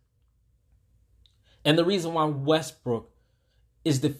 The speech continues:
Westbrook should defend himself. He one hundred percent should. It is his name. It is his kid's name. It is his wife's name. It'll be his kids' kids' name.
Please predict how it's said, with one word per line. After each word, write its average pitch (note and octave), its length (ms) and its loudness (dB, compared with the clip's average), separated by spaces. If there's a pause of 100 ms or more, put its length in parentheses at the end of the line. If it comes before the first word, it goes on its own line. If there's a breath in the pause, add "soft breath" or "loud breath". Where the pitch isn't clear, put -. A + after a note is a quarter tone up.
(240)
Westbrook D#3 500 0
should A2+ 420 0
defend F2+ 360 -10
himself. D2+ 360 -14 (220 soft breath)
He G#3 120 0
one F3 200 2
hundred C#3+ 260 -4
percent B2 320 -6
should. G#2+ 260 -4 (200)
It F3 140 2
is A#2+ 180 0
his B2+ 360 -2
name. G#2+ 720 0 (200 soft breath)
It C#3+ 100 0
is B2+ 140 2
his A#2 180 -4
kid's D3+ 540 0
name. G2 400 -8 (240 soft breath)
It D3 80 4
is C3+ 120 4
his C3+ 140 -4
wife's C#3 600 0
name. F2+ 300 -8 (160 soft breath)
It'll D#3+ 160 6
be E3+ 120 -2
his D#3 140 -2
kids' D3 460 -4
kids' A2+ 440 -4
name. G2 300 -2